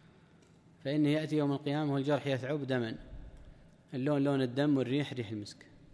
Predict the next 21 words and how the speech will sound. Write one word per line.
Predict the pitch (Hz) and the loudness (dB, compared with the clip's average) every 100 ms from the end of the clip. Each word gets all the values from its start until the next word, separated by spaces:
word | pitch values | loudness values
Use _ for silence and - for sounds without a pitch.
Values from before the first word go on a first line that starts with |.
| - - - 135 | -20 -20 -16 -10
نسأل | 120 131 | -8 -4
الله | 131 131 | 0 0
من | 104 | -2
فضله، | 113 - - - - - - - - - - - - | -10 -16 -20 -20 -20 -20 -20 -20 -20 -20 -20 -20 -2
ونرجو | 160 190 175 170 165 | 6 8 8 8 6
إن | |
شاء | 156 170 | 8 6
الله | 156 175 170 | 8 6 6
أن | 160 | 6
هذا | 160 165 185 | 4 2 -2
أعم | - 175 190 160 | 0 2 4 4
من | 147 | 4
القتال. | 139 131 - - - - - - - - - - - 156 | 2 -2 -6 -8 -10 -18 -20 -20 -20 -20 -20 -20 -6 2
النبي | 156 156 | 2 2
صلى | 151 156 | 2 4
الله | 160 | 6
عليه | 151 147 | 6 4
وسلم | 147 151 143 | 2 0 2
كان | 160 151 | 2 2
في | 143 151 156 | 2 2 0
طريقه | - 151 156 151 139 | 0 2 2 0 -4